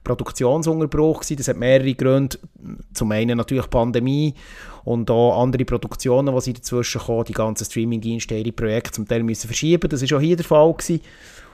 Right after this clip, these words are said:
Und entsprechend haben wir ein bisschen lang müssen warten.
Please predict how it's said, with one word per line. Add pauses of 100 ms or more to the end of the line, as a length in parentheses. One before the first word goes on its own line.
(160)
Und
entsprechend
haben
wir
ein
bisschen
lang
müssen
warten.